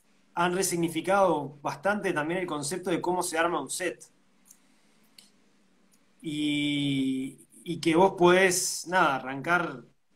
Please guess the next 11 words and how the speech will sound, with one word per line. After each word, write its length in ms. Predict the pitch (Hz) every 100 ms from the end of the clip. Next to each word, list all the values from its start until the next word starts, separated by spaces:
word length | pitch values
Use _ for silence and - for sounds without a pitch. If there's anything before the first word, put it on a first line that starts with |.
| _ _ _ _ _ _ _ _ _ _ _ _
con 180 | 147 147
una 160 | 165 156
idea 580 | 165 185 196 208 185
y 220 | 147 135 117
que 120 | 139
vaya 220 | 143 151
fluyendo, 720 | 147 151 147 202 214 214 165
o 100 | 143
tener 320 | 139 147 156
todas 240 | 175 170 160
las, 340 | 143 - -